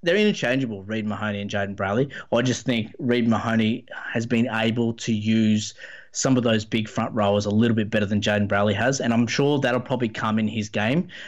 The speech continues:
But, um, you know, he's averaging something like forty-eight tackles a game. But like we said at the start of the, the season, uh, start of the podcast, he's, um, he's got a great vision at a dummy half,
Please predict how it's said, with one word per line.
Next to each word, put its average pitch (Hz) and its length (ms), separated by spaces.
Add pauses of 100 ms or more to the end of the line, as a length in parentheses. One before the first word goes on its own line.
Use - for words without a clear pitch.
(160)
But, 117 160
um, 110 320
you 143 100
know, 127 240
he's 135 180 (120)
averaging 147 480
something 120 340
like 107 180
forty-eight 113 480
tackles 107 320
a 107 60
game. 98 400 (340)
But 120 120
like 139 180
we 160 80
said 143 160
at 123 80
the 110 80
start 107 280
of 98 80
the, 107 200
the 113 160
season, 107 460 (160)
uh, 123 100
start 135 220
of 120 60
the 107 60
podcast, 127 540 (360)
he's, 135 360
um, 120 460 (240)
he's 139 160
got 190 140
a 214 40
great 147 320
vision 120 460
at 113 140
a 110 40
dummy 110 260
half, 123 400